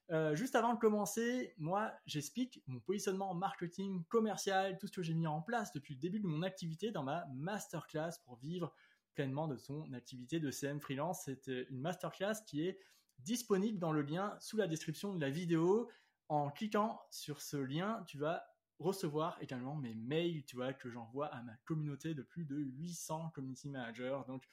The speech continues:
si tu veux rejoindre ma communauté, clique sur le lien ci-dessous et reçois également ma masterclass.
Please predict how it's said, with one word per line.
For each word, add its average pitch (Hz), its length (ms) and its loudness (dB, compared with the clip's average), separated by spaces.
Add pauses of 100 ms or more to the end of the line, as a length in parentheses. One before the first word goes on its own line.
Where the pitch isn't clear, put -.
(260)
si - 160 -12
tu 156 100 -6
veux 151 140 2
rejoindre 180 560 6
ma 151 100 2
communauté, 156 600 -2 (340)
clique 220 300 -2
sur - 240 -2
le 143 100 4
lien 156 280 -2
ci-dessous 151 720 -4
et 139 120 0
reçois 131 420 -4
également 120 440 -6
ma 110 120 -10
masterclass. 120 720 -8